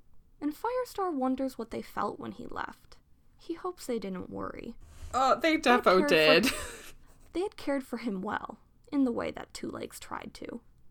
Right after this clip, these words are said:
Speaker 1: He would always be grateful. And he would like to tell them how happy he was in the forest.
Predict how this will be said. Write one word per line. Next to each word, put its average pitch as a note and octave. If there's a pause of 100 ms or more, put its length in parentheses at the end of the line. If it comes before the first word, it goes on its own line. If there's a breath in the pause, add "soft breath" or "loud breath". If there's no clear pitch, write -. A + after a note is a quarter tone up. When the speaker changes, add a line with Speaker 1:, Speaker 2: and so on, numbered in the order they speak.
(600)
Speaker 1:
He -
would F4
always D4
be A#3+
grateful. - (840)
And C4+
he -
would F#4
like F4+
to G#4
tell D4
them D4
how C#4
happy C4
he A3
was G3+
in G#3
the G3
forest. -